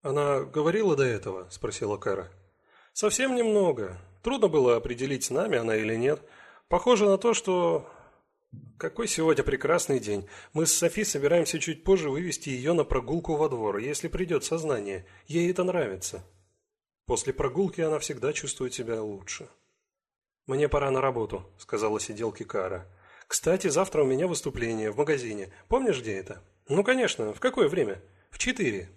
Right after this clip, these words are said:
Приходи. Завтра утром я заканчиваю рано, я приду. Потом выпьем еще этого с персиками, как в прошлый раз». «Ну вот и отлично.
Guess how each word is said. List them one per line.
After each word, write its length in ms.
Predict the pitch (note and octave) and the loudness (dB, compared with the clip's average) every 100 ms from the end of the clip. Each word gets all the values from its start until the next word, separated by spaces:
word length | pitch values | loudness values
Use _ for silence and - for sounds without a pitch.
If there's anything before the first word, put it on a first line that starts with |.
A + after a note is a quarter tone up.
| _ | _
Приходи. 540 | - C#3 G#3+ G3 G3 - _ _ _ _ _ | -10 -4 -2 -4 -6 -12 _ _ _ _ _
Завтра 400 | - F3 F#3+ F#3+ | -4 0 2 4
утром 300 | G3 F#3+ F3 | 4 4 2
я 160 | E3+ F3+ | 2 0
заканчиваю 540 | F#3 F#3+ E3+ F#3 F#3 | 2 0 0 2 2
рано, 220 | D#3 D3+ B2+ | 4 2 2
я 180 | D3+ | 0
приду. 400 | G3 G#3 B2+ F#2+ - _ _ | 0 0 0 -4 -12 _ _
Потом 280 | E3 A#3 E3 | 4 4 4
выпьем 300 | A3 F#3 C3 | 0 0 0
еще 240 | A#2 B2+ | 0 0
этого 600 | B2 D#3+ B2+ A2 G#2 G2 | 0 2 2 2 0 -4
с 120 | - | -8
персиками, 640 | - G3+ E3 - - G2+ F#2 - - | -2 0 0 -2 -4 -6 -6 -12 -6
как 180 | D3+ | -4
в 40 | - | 2
прошлый 340 | C#3 - D3 | 2 4 2
раз». 240 | G2 - - _ _ _ _ _ | 0 -4 -16 _ _ _ _ _
«Ну 140 | C4 C#4 | 0 4
вот 220 | B3 G3+ | 4 4
и 40 | |
отлично. 500 | F#3+ - C3 - A#2+ | 2 0 -4 -4 -6